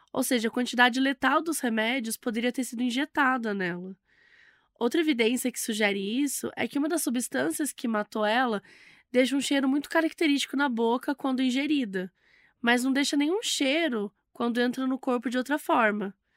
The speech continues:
E ela não tava com nenhum cheiro na boca e tal. O relatório termina com os legistas chegando à conclusão de que a dose entrou na Marilyn via enema,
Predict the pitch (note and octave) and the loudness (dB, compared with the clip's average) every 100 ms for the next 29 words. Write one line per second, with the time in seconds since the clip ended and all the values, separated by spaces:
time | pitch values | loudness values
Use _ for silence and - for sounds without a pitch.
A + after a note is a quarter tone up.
0 | _ - G3+ G#3+ A#3 A3 - A3+ A3 A#3 | _ 0 2 2 2 0 0 -2 -2 -2
1 | - B3 B3 C#4 C4 B3 B3 - C4 A3 | 0 0 0 0 2 2 2 -2 -4 -2
2 | F#3 F#3+ - _ _ _ _ _ _ - | -2 -4 -10 _ _ _ _ _ _ 0
3 | C#4 E4 D#4+ D#4+ F4+ E4 B3+ C4 C#4 - | 4 6 6 4 2 2 2 2 0 0
4 | C4 A#3+ B3+ A#3 B3 C4+ - B3 B3 D4+ | -2 2 2 0 -2 -2 -2 -2 0 0
5 | E4+ C#4+ C4 B3+ A3 G3+ A3 C4 - - | 0 -2 -2 -2 -2 -2 -2 -6 -12 -20
6 | - _ - B3+ D4 C#4 B3 C4+ D4 D4 | -20 _ -4 0 2 2 4 4 4 0
7 | C4 C4+ D4+ E4 A#3+ A#3 B3+ A#3+ A3+ A#3 | 0 2 2 4 4 4 2 0 -2 0
8 | B3+ - D4+ C#4 A#3+ A3+ G3 F#3+ | 0 0 0 2 2 0 -2 -4